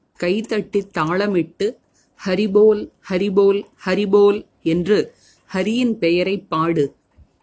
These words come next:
என் கை சற்று சரியாகட்டும், இன்னொரு முறை இங்கு வா." அப்போது மகிமாச்சரண் வந்து குருதேவரை வணங்கினார். குருதேவர்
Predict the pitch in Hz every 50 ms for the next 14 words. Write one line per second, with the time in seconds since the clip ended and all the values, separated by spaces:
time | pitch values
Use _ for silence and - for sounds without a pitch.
0 | _ _ - 175 180 196 185 190 196 185 202 240 262 262 220 185 185 - 180 175
1 | - 180 165 165 196 214 226 214 208 190 175 151 156 - 151 147 160 - - -
2 | _ _ _ _ 185 196 208 226 233 214 208 175 165 160 170 185 202 208 185 170
3 | 165 160 151 151 139 147 151 165 151 - _ _ _ _ _ _ _ _ _ _
4 | _ _ _ _ _ _ _ _ _ _ _ _ _ _ - 160 165 _ 208 202
5 | 196 180 185 175 175 165 - 226 233 233 233 233 233 233 - 208 175 170 170 180
6 | 175 170 160 170 175 190 220 196 180 175 185 190 190 208 208 202 175 170 156 170
7 | 190 185 170 151 151 165 185 180 180 180 156 139 131 123 - - _ _ _ _
8 | _ _ _ _ _ _ _ _ 160 175 196 208 220 208 226 226 220 185 156 151
9 | 160 -